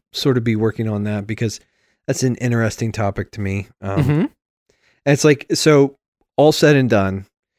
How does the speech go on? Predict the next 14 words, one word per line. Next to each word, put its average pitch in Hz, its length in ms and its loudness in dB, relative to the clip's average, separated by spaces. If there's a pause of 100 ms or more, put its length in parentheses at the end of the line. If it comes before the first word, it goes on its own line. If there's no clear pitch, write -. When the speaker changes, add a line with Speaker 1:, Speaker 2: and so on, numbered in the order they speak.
(240)
Speaker 1:
because 143 300 2
she - 160 0
blocked 104 400 0
me, 92 260 -6 (180)
I 104 100 -4
bought 95 220 -2
her 92 80 -4
book. 82 340 -8 (360)
So 139 60 0
I 113 180 0 (120)
was - 0 - (200)
like, 165 100 0
Speaker 2:
<laughs> - 20 -
Speaker 1:
"Well, 143 360 4